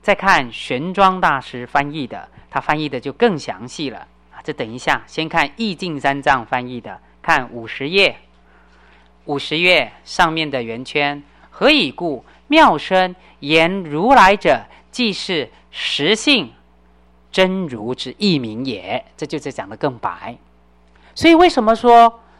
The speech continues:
读诵？当然我很鼓励大家读鸠摩罗什大师的版本，但是呢，也不妨呢多读其他的版本。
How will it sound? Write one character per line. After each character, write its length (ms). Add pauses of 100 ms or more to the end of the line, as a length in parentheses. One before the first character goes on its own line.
(200)
读 180
诵？ 320
当 160
然 160
我 120
很 120
鼓 160
励 120
大 140
家 220
读 580
鸠 180
摩 160
罗 140
什 200
大 160
师 140
的 100
版 280
本， 160 (540)
但 160
是 220
呢， 300
也 120
不 180
妨 320
呢 160 (100)
多 160
读 200
其 340
他 180
的 100
版 260
本。 180